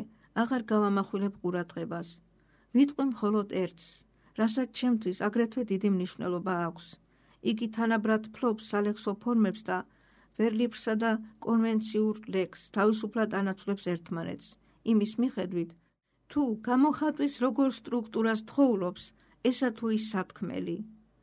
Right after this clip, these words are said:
არატრადიციულია და ახალია მისი ტროპული მეტყველება.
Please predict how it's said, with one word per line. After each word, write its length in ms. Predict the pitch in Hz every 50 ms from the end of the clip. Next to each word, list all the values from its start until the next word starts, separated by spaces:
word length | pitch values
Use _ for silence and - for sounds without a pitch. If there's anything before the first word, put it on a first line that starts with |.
| _ _ _ - - _
არატრადიციულია 1300 | - 202 220 226 240 233 220 240 226 233 226 214 254 233 220 - - 240 247 269 269 247 233 208 202
და 220 | 196 202 - 185 185 - 220 - _ _ _ _ _ _
ახალია 520 | - 208 226 220 - 262 240 226 214 202 185
მისი 300 | 185 202 220 220 - 240 220
ტროპული 460 | 220 - 190 202 196 - 208 208 208
მეტყველება. 720 | 202 190 185 185 - - 190 190 180 185 190 196 196 -